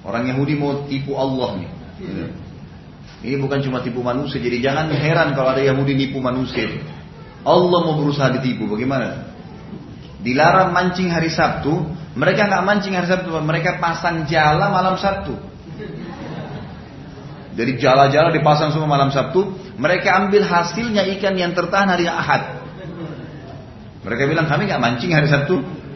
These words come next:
ikannya masuk sendiri," gitu kan. Sama aja.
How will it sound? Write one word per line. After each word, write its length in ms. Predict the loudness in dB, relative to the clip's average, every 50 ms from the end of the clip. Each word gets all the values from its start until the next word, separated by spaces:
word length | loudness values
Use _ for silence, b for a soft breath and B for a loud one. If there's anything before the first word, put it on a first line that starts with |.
| -12 -8 -4
ikannya 320 | -2 0 0 2 2 2 2
masuk 240 | 2 2 2 2
sendiri," 520 | 2 4 2 2 2 2 0 -2 -4 -4 -6 -6
gitu 120 | -4 -4 -4
kan. 120 | -4 -4 -6 -6 -8 -8 -10 -10 -10 -10 -10 -12 -12 -12 -12 -12 -10
Sama 560 | -4 0 2 2 4 4 4 2 2 0 0 0
aja. 200 | 4 4 4